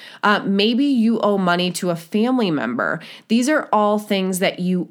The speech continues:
owe. So you're gonna take everything you own and subtract everything you owe. So if you were to guess right now, based on what I just described to you, and hopefully you're not calculating anything just yet,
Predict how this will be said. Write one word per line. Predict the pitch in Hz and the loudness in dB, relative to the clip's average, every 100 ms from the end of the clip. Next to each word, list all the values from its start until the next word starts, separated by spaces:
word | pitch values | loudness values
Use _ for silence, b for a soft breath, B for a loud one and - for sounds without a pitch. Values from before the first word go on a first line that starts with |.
| - | -2
owe. | 175 139 87 | 0 0 -2
So | 165 185 | -2 0
you're | 185 | 2
gonna | 208 | 0
take | 208 285 247 - | 0 -2 -2 0
everything | 208 233 233 277 277 254 | 0 2 0 0 0 0
you | 247 247 | 0 0
own | - 180 170 170 180 B B | 0 0 2 0 -2 B B
and | 185 | -4
subtract | 175 180 - 180 170 165 - | -2 -4 0 0 0 -4 -4
everything | 180 170 190 190 185 180 170 170 | -2 0 -2 -2 0 0 0 -2
you | 156 160 - - | -2 -2 -4 -4
owe. | 156 131 92 - 151 - _ _ _ _ _ _ - | -2 0 -2 -6 -10 -14 _ _ _ _ _ _ -10
So | - 277 | 0 0
if | 269 | 2
you | 233 330 | 2 4
were | 453 | 2
to | - | 2
guess | 233 208 - | 2 2 0
right | 185 196 220 - | 0 2 2 2
now, | 196 175 110 90 180 320 - | 0 2 2 0 -2 -2 -2
based | 180 214 | -2 0
on | 196 | 0
what | 190 | 2
I | 180 196 | 2 2
just | 214 226 | 0 -2
described | 240 - - 175 143 147 | -2 -2 0 2 2 -2
to | 160 | -2
you, | 127 139 330 370 B B B | -2 0 -2 -2 B B B
and | 208 202 | 0 0
hopefully | 208 440 440 233 233 | 2 0 0 0 2
you're | 233 233 | 2 2
not | 233 233 | 2 0
calculating | - 269 277 277 262 233 | -2 -2 0 0 2 2
anything | 220 208 220 220 | 2 2 2 2
just | 196 220 - | 0 -2 0
yet, | 123 202 - | 2 0 -2